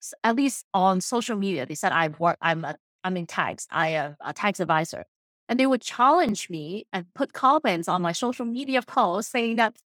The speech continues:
"Hey, like, generally speaking, there's no benefit setting up corporation to own properties in the corporation."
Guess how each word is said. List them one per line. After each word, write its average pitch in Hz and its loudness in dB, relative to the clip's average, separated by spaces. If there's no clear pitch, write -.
"Hey, 226 4
like, 175 0
generally 247 2
speaking, 214 -6
there's 180 -2
no 190 -2
benefit 196 0
setting 190 -4
up 170 -2
corporation 196 -4
to 190 -6
own 180 -2
properties 214 2
in 160 -12
the 151 -8
corporation." 269 0